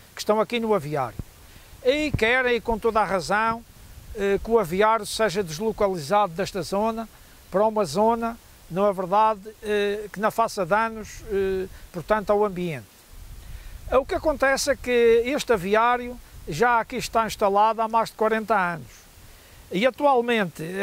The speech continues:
a proprietária do aviário, eh, fez um acordo de cavalheiros junto com o governo, eh, e a Câmara de Santa Cruz, no sentido de lhe arranjarem um terreno alternativo,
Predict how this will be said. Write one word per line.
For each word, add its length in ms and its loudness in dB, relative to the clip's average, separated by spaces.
a 40 -2
proprietária 840 2
do 160 0
aviário, 600 2
eh, 460 -2
fez 320 0
um 100 -2
acordo 300 2
de 60 -20
cavalheiros 720 0
junto 340 0
com 120 -4
o 20 -4
governo, 600 0
eh, 180 2
e 80 4
a 60 4
Câmara 320 0
de 80 -10
Santa 280 -2
Cruz, 320 2
no 100 0
sentido 460 -2
de 80 -4
lhe 60 4
arranjarem 540 2
um 60 -6
terreno 380 0
alternativo, 840 -2